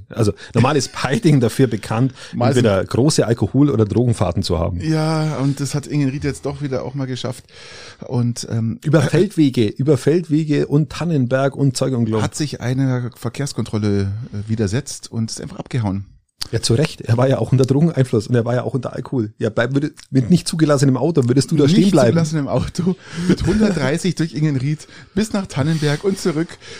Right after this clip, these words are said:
Speaker 2: Und was der Geier wohin, gell, mit fünf, sechs Ein-, An-, Einsatzwegen haben sie es dann geschafft, äh, den Kameraden zu stoppen mit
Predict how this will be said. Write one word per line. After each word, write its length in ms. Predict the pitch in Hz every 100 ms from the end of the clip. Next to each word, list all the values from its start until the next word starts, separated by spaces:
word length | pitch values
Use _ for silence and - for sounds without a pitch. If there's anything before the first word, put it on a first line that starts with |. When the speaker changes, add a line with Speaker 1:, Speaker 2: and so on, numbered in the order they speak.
| -
Speaker 2:
Und 180 | - 165
was 160 | 175
der 120 | - 151
Geier 260 | 110 147
wohin, 260 | 135 139 151
gell, 160 | 131
mit 220 | 127 143 -
fünf, 320 | - 269 -
sechs 240 | 147 -
Ein-, 260 | - 139 147
An-, 240 | - 147
Einsatzwegen 600 | 151 139 156 135 139 135
haben 100 | 123
sie 60 | 123
es 60 | -
dann 120 | 123
geschafft, 460 | 117 - - -
äh, 320 | - 127 123 120 - - - - -
den 100 | 127
Kameraden 540 | 127 120 101 127 156
zu 100 | 135
stoppen 600 | 113 - - 202 202 180
mit 340 | 147 - -